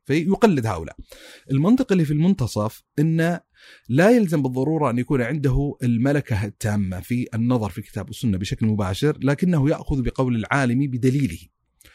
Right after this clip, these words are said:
وبالتالي يكون عنده قدر من الملكة، لأن أحوال العباد وتفاوت أحوال الناس ترى ليست على دم-، على درجة واحدة، يعني في الوعي، في الإدراك، في الاهتمام، في النظر في الكتاب والسنة على سبيل المثال.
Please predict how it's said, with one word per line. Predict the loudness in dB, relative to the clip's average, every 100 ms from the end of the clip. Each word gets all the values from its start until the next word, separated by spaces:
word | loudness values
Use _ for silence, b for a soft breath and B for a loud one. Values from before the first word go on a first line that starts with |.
| B B B B
وبالتالي | -2 -2 0 0 0 0 -2
يكون | 0 2 2 0
عنده | 0 0 0
قدر | -2 -4 0
من |
الملكة، | 0 0 0
لأن | -2 0 -2 -6
أحوال | -6 -4 -2 0
العباد | 0 0 -2 -2 -8
وتفاوت | -10 -8 -4 -4 -2
أحوال | -4 -4 -4 -2
الناس | 2 4 2 0 -8
ترى | -10 -4 -2
ليست | -2 -4 -6 -8
على | -4 -4
دم-، | -2 -2 -2 -4
على | -2 -2 -2
درجة | -2 -2 -2 -4 -4
واحدة، | -2 -4 -6 -14 -18 -12
يعني | -8 -6
في | -2
الوعي، | -2 0 -2 -2
في | -4
الإدراك، | -6 -4 -4 -4 -4
في | -4 -4 -4 B B 2
الاهتمام، | 2 2 -2 0 -2
في | 0 0 0
النظر | 0 0 0 -4
في |
الكتاب | -8 -6 -6
والسنة | -6 -2 -2 -2
على |
سبيل | -4 -2
المثال. | -2 -4